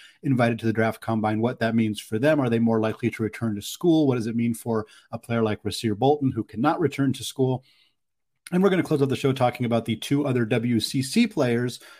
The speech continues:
who were invented to the draft, who were invited, excuse me, to the Draft Combine, what that means for them, what that means for the conference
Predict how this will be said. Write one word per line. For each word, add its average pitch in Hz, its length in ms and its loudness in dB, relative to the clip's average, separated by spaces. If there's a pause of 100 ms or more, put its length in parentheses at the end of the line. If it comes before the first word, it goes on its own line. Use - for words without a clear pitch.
(120)
who 151 120 2
were 151 120 8
invented 127 380 4
to 113 60 2
the 113 80 2
draft, 120 360 0 (100)
who 131 100 0
were 131 120 6
invited, 120 460 4
excuse 117 320 0
me, 123 100 2
to 117 120 -8
the 117 80 2
Draft 110 320 0
Combine, 110 520 0 (300)
what 147 220 2
that 147 180 4
means 131 240 4
for 113 160 -4
them, 143 260 6
what 131 180 0
that 117 180 0
means 120 200 0
for 117 120 -6
the 107 100 -4
conference 127 600 -2